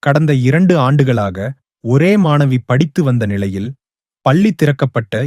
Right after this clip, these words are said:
இன்று ஐந்தாம் வகுப்பு படிக்கும் அந்த மாணவி பள்ளிக்கு வந்தார். இந்த நிலையில், இன்று மேலும் மூன்று மாணவிகள் சேர்க்கப்பட்டதால்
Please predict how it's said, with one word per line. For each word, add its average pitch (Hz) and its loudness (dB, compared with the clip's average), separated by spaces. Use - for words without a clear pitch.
இன்று 135 2
ஐந்தாம் 185 2
வகுப்பு 131 0
படிக்கும் 107 -6
அந்த 160 0
மாணவி 123 0
பள்ளிக்கு 110 -4
வந்தார். 92 -6
இந்த 139 4
நிலையில், 131 2
இன்று 139 2
மேலும் 165 4
மூன்று 185 2
மாணவிகள் 139 2
சேர்க்கப்பட்டதால் 123 -2